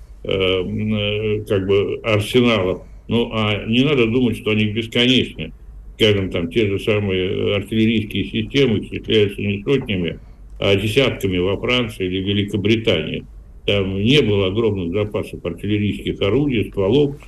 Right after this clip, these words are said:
Кстати сказать, стволы должны меняться там через две тысячи выстрелов. А, вот. А представьте себе пушку-гаубицу, которая вышла и расстреляла три боекомплекта, то есть сделала там два-три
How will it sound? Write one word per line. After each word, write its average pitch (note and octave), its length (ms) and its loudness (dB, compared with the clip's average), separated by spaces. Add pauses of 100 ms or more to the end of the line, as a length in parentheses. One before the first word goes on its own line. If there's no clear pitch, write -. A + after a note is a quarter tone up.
(140)
Кстати B2+ 240 0
сказать, B2 220 0
стволы C3+ 380 2
должны G#2 300 -2
меняться A2 480 -4
там E2 300 -10
через F#2+ 280 -2
две G2+ 220 2
тысячи G#2+ 320 -2
выстрелов. G#2 680 0 (520)
А, F#2 220 2
вот. F#2+ 360 2
А F#2+ 800 -2 (560)
представьте B2 560 0
себе G#2 400 2
пушку-гаубицу, A#2 1080 0
которая A2 600 0 (340)
вышла B2 320 2
и G#2+ 120 4
расстреляла G#2+ 560 0
три G#2 240 -2
боекомплекта, G#2 680 0
то F2 140 -2
есть F2+ 160 2
сделала F#2+ 360 0
там F#2 200 -2
два-три G2 580 0